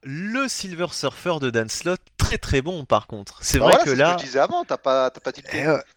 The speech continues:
Speaker 1: oui, oui, et, et, et, et par contre, euh, peut-être que, ouais, faut voir, faut voir.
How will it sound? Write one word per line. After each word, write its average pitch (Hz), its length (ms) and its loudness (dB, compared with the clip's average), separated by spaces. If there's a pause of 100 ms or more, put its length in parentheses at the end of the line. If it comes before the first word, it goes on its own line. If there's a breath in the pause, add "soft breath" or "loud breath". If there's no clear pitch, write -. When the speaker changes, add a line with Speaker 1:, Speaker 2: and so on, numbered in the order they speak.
(120)
Speaker 1:
oui, 202 160 6
oui, 214 140 4
et, 156 280 0
et, 139 480 0 (220)
et, 139 60 4
et 127 40 0
par - 200 -4
contre, 208 340 -6
euh, 135 160 2 (100)
peut-être 170 500 0
que, 131 760 0 (1200 loud breath)
ouais, - 180 4
faut 151 160 2
voir, 117 440 -2
faut - 120 -2
voir. 113 380 0